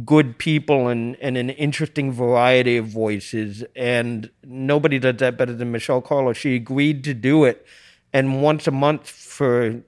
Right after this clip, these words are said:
I guess it's at least seven, eight years now,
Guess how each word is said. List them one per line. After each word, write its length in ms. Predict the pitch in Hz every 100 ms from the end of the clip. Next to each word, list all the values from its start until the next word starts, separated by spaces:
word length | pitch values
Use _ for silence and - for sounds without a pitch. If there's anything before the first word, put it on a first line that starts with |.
| 139
I 100 | 95
guess 220 | 95 95
it's 160 | 127 120
at 140 | -
least 500 | 104 113 123 131 -
seven, 240 | 127 120
eight 200 | 123 113
years 380 | 131 123 156 139
now, 340 | 120 101 98